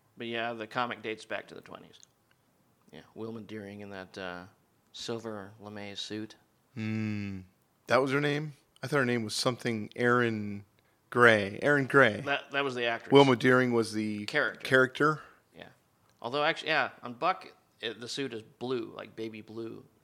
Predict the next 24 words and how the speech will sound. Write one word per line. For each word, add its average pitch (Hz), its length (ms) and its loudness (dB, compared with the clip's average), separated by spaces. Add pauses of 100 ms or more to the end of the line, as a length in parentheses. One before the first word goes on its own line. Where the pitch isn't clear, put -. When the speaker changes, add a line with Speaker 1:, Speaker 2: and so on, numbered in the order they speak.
(220)
Speaker 1:
not - 200 -16
silver. 101 380 -16 (640)
Speaker 2:
Tweaky 160 440 -4
is 107 140 0
one 123 160 2
of 110 140 -2
those 101 440 0 (720)
pop - 260 0
culture 131 360 0
things 107 320 0
that's 104 200 0
always 113 300 4 (220)
turned 131 320 0
me 117 140 2
off 104 240 4
about 90 220 -4
science 90 360 -6
fiction. 90 440 -8 (300)
I 135 60 6
know 143 140 12
that's 113 220 6
weird 104 280 6
to 95 60 -10
say, 101 340 -4